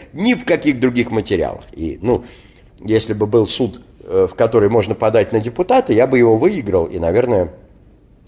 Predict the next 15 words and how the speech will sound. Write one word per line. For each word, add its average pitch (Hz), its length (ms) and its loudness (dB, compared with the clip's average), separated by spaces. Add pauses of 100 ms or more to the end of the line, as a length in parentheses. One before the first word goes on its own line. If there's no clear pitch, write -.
мог 107 200 0
бы 101 100 0
раздать 101 380 2
часть 104 260 0
тиража 92 380 0
«Поехали» 92 420 -2
бесплатно 73 540 -8
на 69 80 -12
эти 64 260 -12
деньги. 64 320 -20 (840)
Э, 92 440 4
вот. 98 340 0
Поэтому 139 520 2
история 156 380 2
продолжается, 131 840 2